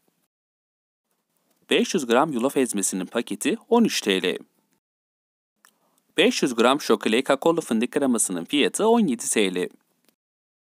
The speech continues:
Torco markasından dört yüz gram kakaolu fındık kremasının fiyatı yirmi bir T L.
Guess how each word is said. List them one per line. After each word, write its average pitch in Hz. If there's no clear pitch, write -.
Torco 208
markasından 180
dört 120
yüz 107
gram 117
kakaolu 104
fındık 101
kremasının 113
fiyatı 131
yirmi 180
bir 110
T 92
L. 67